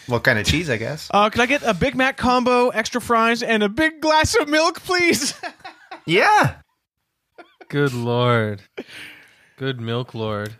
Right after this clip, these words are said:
Speaker 1: Do you guys wanna know, uh, a crazy thing I looked up last night?
Speaker 3: Yeah.
Speaker 1: <clears throat> Before we go to our evil man?
Speaker 3: Definitely.
Speaker 1: Okay. When would you guess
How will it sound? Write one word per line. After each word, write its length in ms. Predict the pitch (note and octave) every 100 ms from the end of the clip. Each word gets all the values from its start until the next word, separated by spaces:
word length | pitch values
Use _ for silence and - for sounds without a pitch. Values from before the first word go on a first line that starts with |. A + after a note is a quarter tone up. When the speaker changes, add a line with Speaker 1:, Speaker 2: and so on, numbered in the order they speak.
| _ _ _ _ _ _
Speaker 1:
Do 100 | D#3+
you 60 | A3
guys 140 | A#3+
wanna 160 | A#3+ G3+
know, 240 | F#3 F3
uh, 320 | D#3 C#3 C3
a 140 | C3 B2+
crazy 380 | - C#3 B2+ B2
thing 260 | B2+ C#3
I 80 | B2+
looked 320 | A#2 B2 -
up 180 | B2+ B2+
last 280 | C3+ C#3+ D3+
night? 260 | C#3+ F#3 - - - - -
Speaker 3:
Yeah. 260 | A2+ D3 F#3+
Speaker 1:
<clears throat> 80 | D3+
Before 260 | B2+ - C3+
we 140 | C3
go 160 | A#2+ B2+
to 120 | B2
our 100 | A#2
evil 260 | A#2+ A2+ A#2
man? 320 | A#2 C3+ G3 _
Speaker 3:
Definitely. 680 | C3 C#3 C#3 A#2+ G#2+ G#2+ G#2+ - _ _ _ _ _ _ - -
Speaker 1:
Okay. 340 | C3 B2+ G2+ F2 _ _ - - - - - -
When 420 | F3 A3+ D4+ D4 _ _ _ _ _
would 240 | C3+ D3 C3
you 140 | D3
guess 680 | C3 C3+ A2+ G2+ - -